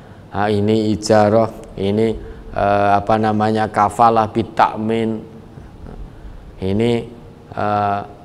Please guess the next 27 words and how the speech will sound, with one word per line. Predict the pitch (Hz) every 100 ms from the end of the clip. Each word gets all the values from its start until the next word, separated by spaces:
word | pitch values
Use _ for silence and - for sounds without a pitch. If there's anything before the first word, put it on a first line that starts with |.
| - - - -
ijarah | 110 101 113 113 113 107
bil | - 110
wakalah, | 110 107 104 117 117 113
dan | 120 123
lain | 135 131
sebagainya, | 117 123 127 135 131
dan | 123
lain | 120 120
sebagainya, | - 113 104 110 110 117 175 208
sudah | - 120 117 104
dijelaskan | 113 98 110 107 98 123 107
sesuai | 95 - 95 - 156 170 135
dengan | 131 123 113
sistem | 117 104 113 107 101
syariah, | 104 98 95 127 190 - - - - - - - - - - - - - - - -
maka | 87 80 143
ya |
sudah, | 143 175 185 185
bismillah | - 113 135 151 139
kita | 123 120 123
ke | 120
arah | 104 107 101
sana. | - 104 95 - - - - - - - - - - - - - - - - - - - - - - - - - - -
Kalau | 135 131 170 185
lembaga | 180 135 139 143 165 165
keuangan | 143 131 127 107 113 127 101 92
yang | 113 113